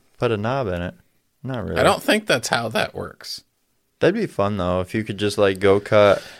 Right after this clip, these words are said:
Speaker 1: a square chunk out of a tree and
Speaker 2: And just have
Speaker 1: put,
Speaker 2: a door.
Speaker 1: put a frame door in there.
Speaker 2: Well, that's probably what they did, and I don't know how long ago. I don't know why I was
Speaker 1: No, I
Speaker 2: gonna
Speaker 1: just
Speaker 2: say
Speaker 1: mean so
Speaker 2: you're
Speaker 1: that, like, you could walk through a tree and just, like,
Speaker 2: How do you
Speaker 1: open
Speaker 2: make
Speaker 1: the
Speaker 2: a
Speaker 1: do-
Speaker 2: door in a log cabin?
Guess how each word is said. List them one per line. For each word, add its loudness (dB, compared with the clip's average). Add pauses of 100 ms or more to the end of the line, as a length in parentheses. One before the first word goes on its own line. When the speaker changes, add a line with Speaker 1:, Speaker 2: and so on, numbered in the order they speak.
(300)
Speaker 1:
a 0
square 2
chunk -2
out 0
of -4
a -6
tree -2
and -6
Speaker 2:
And -2
just -4
have 6
Speaker 1:
put, -10
Speaker 2:
a -14
door. -6
Speaker 1:
put 6
a 6
frame 4
door 6
in -2
there. -2
Speaker 2:
Well, 2
that's 2
probably 2
what -6
they -6
did, -6
and -12 (1300)
I 0
don't -4
know -8
how -8
long -8
ago. -8
I -4
don't -8
know -10
why -4
I -6
was -4
Speaker 1:
No, 8
I 10
Speaker 2:
gonna 4
Speaker 1:
just 2
Speaker 2:
say 4
Speaker 1:
mean 0
so 2
Speaker 2:
you're 4
Speaker 1:
that, 4
like, 4
you 0
could -4
walk 0
through -2
a -2
tree -6
and -10
just, -10
like, 0
Speaker 2:
How 2
do 2
you 4
Speaker 1:
open 2
Speaker 2:
make 0
Speaker 1:
the 2
Speaker 2:
a 0
Speaker 1:
do- -2
Speaker 2:
door 8
in 0
a -2
log -2
cabin? -6